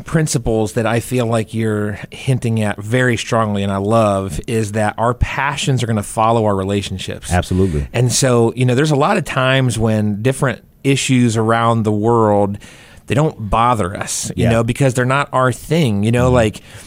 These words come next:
Speaker 1: many of you may not have realized there was a coup attempt in Myanmar a week ago.
Speaker 2: Yeah.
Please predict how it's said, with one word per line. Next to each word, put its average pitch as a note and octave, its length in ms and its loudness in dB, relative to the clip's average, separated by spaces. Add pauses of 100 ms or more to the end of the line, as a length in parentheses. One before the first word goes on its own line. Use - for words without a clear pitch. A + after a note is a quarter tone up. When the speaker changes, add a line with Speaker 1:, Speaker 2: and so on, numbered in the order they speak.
(340)
Speaker 1:
many C#3 380 2
of C3 120 2
you C3+ 520 4
may B2 220 2
not B2+ 160 2
have A2+ 180 -2
realized A#2 500 2
there A#2+ 120 2
was G#2+ 100 0
a G#2 60 -4
coup C3+ 320 2
attempt A2+ 420 -2
in G#2+ 220 -2
Myanmar G#2+ 560 2
a G#2 60 -2
week G#2 220 0
ago. G2 380 -10
Speaker 2:
Yeah. D#2+ 240 -2